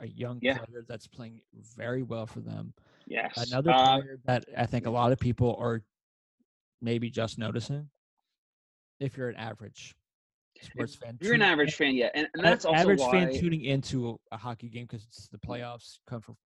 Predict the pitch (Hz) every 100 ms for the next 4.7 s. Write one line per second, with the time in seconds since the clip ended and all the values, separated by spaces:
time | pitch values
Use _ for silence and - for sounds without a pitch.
0 | _ 123 117 113 - 113 117 - 117 -
1 | _ _ - 165 143 117 - 110 110 107
2 | - _ _ _ - 139 143 143 135 127
3 | 123 107 113 110 110 117 - 117 110 113
4 | 110 110 - 123 117 104